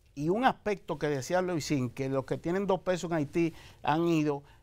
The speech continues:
yo ayer conté como cuatro placas de vehículos de lujo haitianas en, en Santo Domingo, jipetas de alta gama.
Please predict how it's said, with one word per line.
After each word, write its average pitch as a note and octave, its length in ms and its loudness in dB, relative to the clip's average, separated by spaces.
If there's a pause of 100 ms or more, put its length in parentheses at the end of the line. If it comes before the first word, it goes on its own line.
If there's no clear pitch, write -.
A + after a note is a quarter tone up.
(180)
yo C#3 180 2
ayer G3 300 -4
conté D3 560 -2
como C3 300 -6
cuatro F3+ 520 0
placas C3 400 -2
de B2+ 100 -2
vehículos F3 460 -2
de E3 100 2
lujo C3 300 0 (460)
haitianas A#2+ 540 0 (680)
en, C3+ 300 0
en C3+ 160 0
Santo C3+ 260 -2
Domingo, B2+ 420 -2 (1000)
jipetas E3+ 560 0
de D#3+ 100 0
alta D#3+ 260 -2
gama. G#2 380 -2